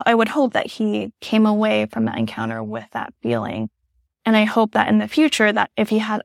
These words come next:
other concerns or other thoughts, that he would also be able to return,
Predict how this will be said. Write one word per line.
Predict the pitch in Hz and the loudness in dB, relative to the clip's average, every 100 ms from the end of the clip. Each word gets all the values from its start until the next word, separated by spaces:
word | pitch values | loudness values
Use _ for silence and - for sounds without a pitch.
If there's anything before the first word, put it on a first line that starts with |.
| - | 0
other | 214 208 202 208 | 2 4 2 -2
concerns | - 214 214 196 202 | 0 0 2 -4 -4
or | - | -4
other | 214 208 | -4 -4
thoughts, | 214 - 214 | -6 -8 -8
that | - - | -12 -8
he | 220 | -2
would | 220 220 | -2 0
also | 208 208 - 196 190 - _ _ _ _ _ | 0 0 -2 -4 -4 -6 _ _ _ _ _
be | 214 | 2
able | 196 202 - | 2 0 -2
to | 214 - 104 - 220 - | -4 -6 -4 -2 -4 -2
return, | 254 208 - 208 180 - | 0 2 2 -2 -2 -2